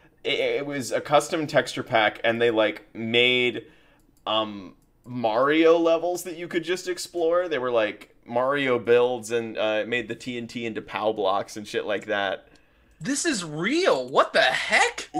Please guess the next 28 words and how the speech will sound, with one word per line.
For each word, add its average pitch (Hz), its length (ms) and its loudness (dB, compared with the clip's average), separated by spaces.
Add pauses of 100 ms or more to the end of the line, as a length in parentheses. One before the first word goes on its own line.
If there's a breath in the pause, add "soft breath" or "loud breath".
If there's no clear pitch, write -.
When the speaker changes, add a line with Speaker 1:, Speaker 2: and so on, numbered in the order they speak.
Speaker 1:
Yeah. 151 600 0 (2000)
And 156 200 0
Speaker 2:
Super 233 380 -4
Mario 196 500 6
Mashup 131 760 0
Pack - 480 -10 (260)
Speaker 1:
you 147 120 -10
can 175 160 -12
Speaker 2:
for - 40 -14
Speaker 1:
still 147 220 -4
Speaker 2:
the 160 80 -2
Speaker 1:
get 165 200 0
Speaker 2:
Wii 233 80 2
Speaker 1:
it 147 80 -2
Speaker 2:
U - 120 -8
Speaker 1:
on 127 100 0
Speaker 2:
edition 127 320 -2
of 127 100 -4
Minecraft. 117 760 -6 (100)
Speaker 1:
you 165 120 -6
can 202 120 -4
still 233 200 -4
get 202 160 0
it 190 80 0
on 143 260 0 (100)
the 127 100 -4
Nintendo 123 520 -6
Switch - 800 -4